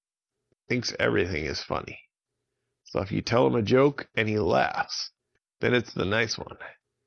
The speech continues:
If you tell a joke and it doesn't laugh, then it's probably the mean one." Avon said, "Well, I guess that's good to know, in case we run, run into a." The White Wolf said, "Yes, agreed."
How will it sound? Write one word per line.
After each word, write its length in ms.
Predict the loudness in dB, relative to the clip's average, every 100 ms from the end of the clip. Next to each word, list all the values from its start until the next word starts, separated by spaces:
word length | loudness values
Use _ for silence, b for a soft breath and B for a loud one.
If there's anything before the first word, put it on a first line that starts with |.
| _ _ -4
If 80 | -2
you 40 |
tell 240 | 2 2 2
a 60 |
joke 320 | 2 2 2
and 260 | -2 -6 -10 _ -10
it 160 | -4
doesn't 380 | 0 0 0 -6
laugh, 340 | -8 -6 -6 -8 _ _ -10
then 160 | -8
it's 160 | -8 -10
probably 460 | -4 -2 0 -2
the 100 | -4
mean 240 | -6 -8 -14
one." 180 | -18 B B B B _ _ _ -12
Avon 300 | -10 -10 -12
said, 320 | -12 -10 -10 -6
"Well, 500 | -4 -2 -4 -8 -16 -12
I 60 | -4
guess 240 | -2 0
that's 240 | 0 -2
good 180 | 0 2
to 80 | 2
know, 520 | 4 6 6 4 -2 -2
in 140 | -2
case 380 | 4 8 8 8
we 100 | 6
run, 420 | 8 10 8 6 2 B -20 -4
run 760 | -2 0 -2 -4 4 8 8 8
into 340 | 6 6 6
a." 460 | 8 6 2 -2 -6 _ _ _ _ _ _ _ _ _ _ _ _ _ _ -20 -12
The 80 | -8
White 260 | -6 -4
Wolf 240 | -4 -4 -6
said, 280 | -8 -6
"Yes, 300 | -2 -2 -2
agreed." 580 | -4 -2 0 0 -2 -6